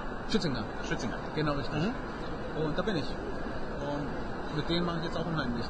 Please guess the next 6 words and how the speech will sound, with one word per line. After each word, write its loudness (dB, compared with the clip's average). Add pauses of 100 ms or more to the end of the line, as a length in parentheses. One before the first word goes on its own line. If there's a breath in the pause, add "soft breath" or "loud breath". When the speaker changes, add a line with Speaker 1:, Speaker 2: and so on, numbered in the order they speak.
(140)
Speaker 1:
Die -2
vertreiben 2
es 0
Speaker 2:
Mhm. 8 (840)
Speaker 1:
und 0
sind 0